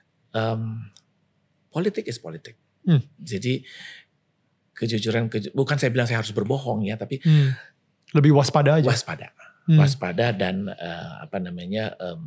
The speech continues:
Speaker 1: men-, dengerin deh kata-kata orang.
Speaker 2: Hmm.
Speaker 1: Maksudnya teman-teman yang di, di dunia politik. Saya banyak yang ngomong,
Speaker 2: Hmm.
Speaker 1: "Hati-hati sama handphone, sama ini," dan saya
Speaker 2: Hmm.
Speaker 1: kayak gitu. Tapi again saya pikir saya nggak pernah jahatin orang. Masa orang mau jahatin saya?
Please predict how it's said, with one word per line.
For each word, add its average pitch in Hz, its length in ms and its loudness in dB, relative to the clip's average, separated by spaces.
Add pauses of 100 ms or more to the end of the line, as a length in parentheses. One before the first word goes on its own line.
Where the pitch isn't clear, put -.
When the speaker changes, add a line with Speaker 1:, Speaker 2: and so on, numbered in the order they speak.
(400)
Speaker 1:
men-, 110 160 -10 (120)
dengerin 120 420 0
deh 82 180 -8
kata-kata 82 440 -14
orang. 85 340 -10
Speaker 2:
Hmm. 151 360 6
Speaker 1:
Maksudnya 110 280 0
teman-teman 98 480 -2
yang 92 200 -2 (120)
di, 87 220 -10
di - 200 -8
dunia 90 200 -8
politik. 87 360 -10 (160)
Saya 190 180 -4
banyak 180 340 -4
yang 123 160 -8
ngomong, 151 360 -6 (260)
Speaker 2:
Hmm. 160 140 6
Speaker 1:
"Hati-hati 143 480 2
sama - 200 -20
handphone, 78 440 -10
sama 62 180 -14
ini," - 200 -10
dan 78 140 -14
saya - 160 -16
Speaker 2:
Hmm. 175 360 8
Speaker 1:
kayak 156 160 10 (160)
gitu. - 180 -10 (640)
Tapi - 160 -4 (240)
again 185 280 0
saya 180 120 -4
pikir 202 160 -8
saya 214 160 -6
nggak 185 120 -12
pernah 117 160 -10
jahatin 117 380 -10
orang. 117 340 -12 (840)
Masa 165 160 -8
orang - 200 -10
mau 85 120 -10
jahatin 78 400 -14
saya? 127 440 -16